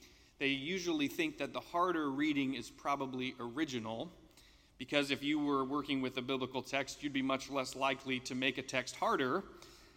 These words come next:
and much more likely to make it easier. So all of that to say that although this text is bracketed in your Bibles, we can be pretty confident that this was an authentic Jesus text.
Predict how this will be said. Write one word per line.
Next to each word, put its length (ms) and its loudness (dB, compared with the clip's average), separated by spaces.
and 140 -4
much 180 -6
more 300 2
likely 400 -2
to 80 -4
make 220 -4
it 120 -4
easier. 420 -6
So 120 -4
all 200 10
of 80 4
that 200 4
to 100 -2
say 320 4
that 140 2
although 340 6
this 240 0
text 340 -2
is 140 -2
bracketed 640 0
in 120 2
your 140 0
Bibles, 560 0
we 100 -2
can 140 -2
be 100 0
pretty 240 0
confident 560 -4
that 160 -4
this 240 -6
was 540 -4
an 100 -2
authentic 640 -4
Jesus 540 -6
text. 500 -8